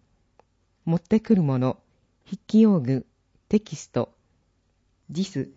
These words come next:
半自動溶接事件の手引き。材料、作業用服装。締め切り、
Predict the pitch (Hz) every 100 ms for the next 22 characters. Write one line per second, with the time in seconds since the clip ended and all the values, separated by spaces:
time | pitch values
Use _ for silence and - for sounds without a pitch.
0 | - _ _ - 202 208 190 135 127 147
1 | 202 214 202 185 160 190 170 117 117 -
2 | 123 135 - 113 _ _ _ _ _ _
3 | _ _ 151 185 208 190 190 131 - _
4 | _ - - 185 208 202 175 160 170 -
5 | - - 147 135 - _ _ _ _ _
6 | _ - 170 185 202 - 170 165